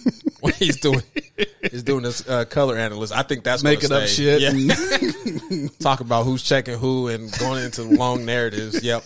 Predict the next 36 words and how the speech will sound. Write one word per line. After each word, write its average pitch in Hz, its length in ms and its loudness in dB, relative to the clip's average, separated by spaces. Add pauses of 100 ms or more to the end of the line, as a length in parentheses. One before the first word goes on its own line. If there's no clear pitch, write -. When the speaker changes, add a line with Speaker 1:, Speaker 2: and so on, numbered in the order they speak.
Speaker 2:
I 139 80 0
think, 151 300 0 (460)
I 175 80 2
think 202 120 4
that's 170 220 2
gonna 131 220 -4
stay. 120 460 -2 (560)
And 160 380 2
a 143 80 2
weird 233 420 -2
thing 160 400 -6 (220)
that 139 120 -6
I 135 60 -4
think 139 180 -8
is 127 100 -10
gonna 131 220 -6
stay, 147 220 -8
not 220 180 -2
necessarily 127 360 -6
a - 20 -10
weird 120 300 -4
thing, 104 260 -10
but, 104 260 -4
you 147 100 -10
know, 151 100 0
the 147 100 -4
N 185 100 -2
B 165 120 2
A 151 240 4
always 139 400 0
has 117 100 -10
tried 127 400 -4
to 131 100 -8
reinvent 117 440 -8
itself. 85 460 -12
Speaker 1:
Yep. 120 300 2